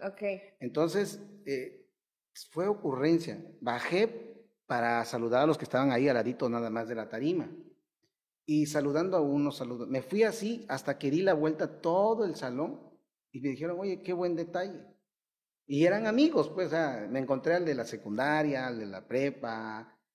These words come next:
Speaker 2: al de la primaria, o sea, que, "Oh, yo fui tu compañero". Y esto, eso fue el, el, la chispa, eso fue lo importante de ese evento, ¿no? Que reuní a gente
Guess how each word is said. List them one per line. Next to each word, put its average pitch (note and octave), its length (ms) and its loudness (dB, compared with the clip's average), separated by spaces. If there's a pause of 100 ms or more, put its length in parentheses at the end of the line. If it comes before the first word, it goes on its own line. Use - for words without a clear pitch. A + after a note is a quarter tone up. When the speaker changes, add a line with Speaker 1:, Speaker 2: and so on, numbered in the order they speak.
(220)
Speaker 2:
al G#2 180 -8
de A2 60 -2
la G2+ 240 -4
primaria, A2 800 -4
o - 40 -12
sea, C#3+ 160 -2
que, C#3 60 -12
"Oh, E3+ 220 -6
yo G3 180 -2
fui G3 140 -10
tu F#3+ 100 -6
compañero". D3 540 -6 (320)
Y B2 140 -10
esto, D3 300 -14
eso G#3+ 300 0
fue - 880 -2 (160)
el, C3 400 0
el, A#2+ 960 -6
la A#2 260 -4
chispa, D#3+ 400 -6
eso D#3+ 140 -4
fue F3 160 -2
lo F#3 120 2
importante C#3+ 760 -2
de C3 160 -6
ese C#3 180 -10
evento, C#3 400 -8
¿no? G#2+ 140 -16
Que C3 160 -6
reuní B2+ 800 -2 (360)
a A#2+ 160 -2
gente D3+ 720 -2